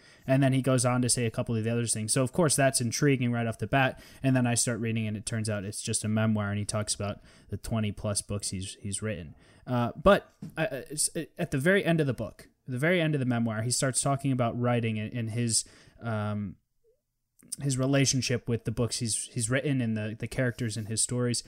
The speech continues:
And I, I actually want to read, uh, a part. This is actually two pages from the end. And, and I think this sentence,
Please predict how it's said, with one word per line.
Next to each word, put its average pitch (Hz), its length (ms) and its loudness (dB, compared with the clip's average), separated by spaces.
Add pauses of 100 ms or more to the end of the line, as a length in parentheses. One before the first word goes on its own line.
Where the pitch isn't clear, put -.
(220)
And 135 100 4
I, 135 120 6
I 135 180 0
actually 139 220 0
want 127 180 -2
to 120 80 -6
read, 131 540 0
uh, 107 420 -2
a - 60 -12
part. 139 260 -2
This 123 160 -2
is 139 80 -2
actually 131 240 -4
two 208 280 0
pages 139 360 -2
from 113 220 -4
the 104 120 -6
end. 98 220 -8 (1120)
And, 139 220 4
and 139 120 0
I 135 60 4
think 165 300 -4
this 135 280 2
sentence, 127 840 0